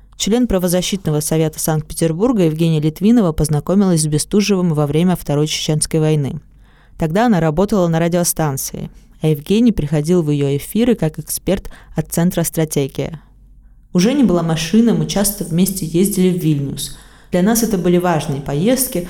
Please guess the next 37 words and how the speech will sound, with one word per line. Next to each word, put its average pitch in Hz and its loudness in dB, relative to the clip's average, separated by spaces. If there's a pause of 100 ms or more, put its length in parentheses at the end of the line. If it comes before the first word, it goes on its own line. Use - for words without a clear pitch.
(400)
мы 185 2
много 208 4
разговаривали 160 2
о 147 0
том, 190 2
что 170 0
происходит 170 0
вокруг», - -4 (280)
вспоминает 156 -2
она. 143 -4 (680)
Евгения 214 2
говорит 156 0
о 151 -4
доброте 151 0
и - -4
отзывчивости 151 -2
Бестужева 170 0 (380)
и 175 2
добавляет, 170 2
что - 0
опасалась 175 0
за 160 2
него 151 2
ещё 156 0
до 160 2
этого 165 0
уголовного 151 0
дела. 143 -2 (800)
«Он 185 4
действительно 202 2
очень 180 2
рисковал, 143 -2
потому 160 0
что 160 -4
всегда 170 -2
высказывался 165 0
откровенно, 165 0